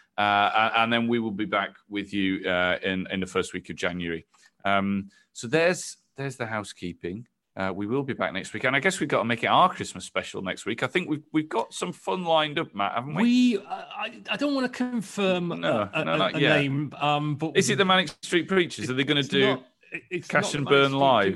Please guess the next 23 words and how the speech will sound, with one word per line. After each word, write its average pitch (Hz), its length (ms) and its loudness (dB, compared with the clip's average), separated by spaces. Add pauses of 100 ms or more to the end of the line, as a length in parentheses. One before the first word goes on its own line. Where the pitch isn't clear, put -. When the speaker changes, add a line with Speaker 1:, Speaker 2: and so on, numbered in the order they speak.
Speaker 2:
Preachers. - 40 -10
Speaker 1:
or 104 160 -2
Speaker 2:
It's, - 260 -6 (140)
it's, 208 440 -14
it's, - 360 -10
uh, 240 440 -4
Speaker 1:
Shane 151 300 0
Speaker 2:
it, 147 80 0
Speaker 1:
McGowan? 160 440 0 (440)
Speaker 2:
it, 180 100 -12 (720)
<laughs> - 720 -4
yeah, 131 100 -4
I - 40 -4
Speaker 1:
Ca-, - 100 0
Speaker 2:
don't 127 160 -8
Speaker 1:
Cash 226 340 0
could 185 200 0
do 170 280 0
the 151 80 4
Kirsty 151 360 0
MacColl 143 540 0
bit. 143 280 -2
Speaker 2:
<laughs> 151 100 -10